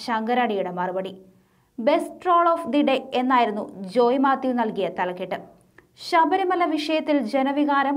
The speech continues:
കണക്കിലെടുക്കണമെന്നാണ് സി പി ഐ എം നിലപാടെന്ന് സി പി ഐ എം പോളിറ്റ് ബ്യൂറോ അംഗം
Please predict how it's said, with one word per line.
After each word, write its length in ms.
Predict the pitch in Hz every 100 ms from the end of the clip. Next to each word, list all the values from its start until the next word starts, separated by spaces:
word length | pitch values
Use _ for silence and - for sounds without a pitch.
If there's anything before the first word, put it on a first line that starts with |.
| 294
കണക്കിലെടുക്കണമെന്നാണ് 1080 | 247 254 247 254 240 247 269 254 233 202 180 - - - -
സി 120 | 269 269
പി 80 | 285
ഐ 120 | 262 254
എം 60 | 240
നിലപാടെന്ന് 560 | 233 233 247 240 208 285 - - _ -
സി 120 | 311 320
പി 80 | 330
ഐ 120 | 320 311
എം 60 | 294 - 240
പോളിറ്റ് 340 | 269 277 294 226
ബ്യൂറോ 240 | 262 247 247 233
അംഗം 220 | 233 247